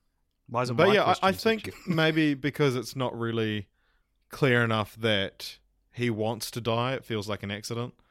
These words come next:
Speaker 1: Right. Yeah, yeah.
Speaker 2: That, that's why it's not. If, if, if you show Buzz going up to the ledge and looking down and jumping straight down, you know, then that's like, "Oh, fuck." But
Speaker 1: Mm.
Speaker 2: because he tries for the window, it seems like he just failed at something rather than tried to kill himself.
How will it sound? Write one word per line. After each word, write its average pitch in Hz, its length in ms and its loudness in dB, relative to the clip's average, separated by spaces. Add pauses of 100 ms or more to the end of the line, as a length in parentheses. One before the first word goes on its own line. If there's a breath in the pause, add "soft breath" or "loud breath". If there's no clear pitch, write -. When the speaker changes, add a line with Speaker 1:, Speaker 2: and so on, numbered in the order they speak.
Speaker 1:
Right. 92 340 -12 (240)
Yeah, 95 260 -10
yeah. 113 60 -12
Speaker 2:
That, 107 140 -2
that's 98 200 -4
why 101 220 -2
it's - 180 -8
not. 101 220 -6
If, 123 380 0 (100)
if, 131 180 2 (160)
if 131 140 0
you 139 100 4
show 143 240 6
Buzz 120 420 4 (360 loud breath)
going 127 220 8
up 120 100 2
to - 100 0
the 113 60 2
ledge 107 380 2
and 101 200 -2 (460 soft breath)
looking 120 360 2
down 104 340 2
and 98 220 -6
jumping 107 360 2
straight 104 340 0
down, 104 300 0
you 107 60 -2
know, 98 100 -2
then 98 160 -2
that's 98 180 -6
like, 98 100 -6
"Oh, 113 120 -6
fuck." - 520 -12
But 98 200 -4
Speaker 1:
Mm. 101 140 -12 (440 soft breath)
Speaker 2:
because 123 240 4
he 120 120 4
tries 117 520 6
for - 80 -6
the 107 80 0
window, 101 320 0
it 95 60 -4
seems 98 220 -2
like 92 120 -4
he 95 60 -6
just 92 160 -8
failed 90 260 -2
at - 80 -12
something 90 320 -10
rather 87 220 -8
than 87 100 -6
tried 85 220 -4
to 90 60 -10
kill 90 140 -8
himself. 92 360 -6